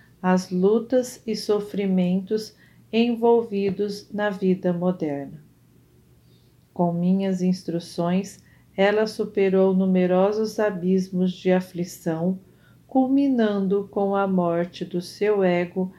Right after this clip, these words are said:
e da escravidão mental emocional do materialismo.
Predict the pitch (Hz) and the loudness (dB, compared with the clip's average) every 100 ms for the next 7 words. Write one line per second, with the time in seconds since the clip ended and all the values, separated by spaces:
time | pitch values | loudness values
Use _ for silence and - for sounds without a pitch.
0 | - _ 202 190 190 180 185 - 190 185 | -20 _ -6 -2 2 2 0 -2 0 2
1 | 180 165 170 170 165 175 190 196 - 185 | 0 -4 -2 -2 -2 -2 -2 -2 -2 0
2 | 196 403 - 220 208 208 202 226 220 196 | 2 0 -4 -6 -2 -4 -4 -2 0 2
3 | 180 175 165 - - 175 175 175 180 175 | 0 0 -4 -12 -6 -4 -4 -2 -2 2
4 | 180 180 139 151 - 147 | 2 0 -4 -10 -12 -16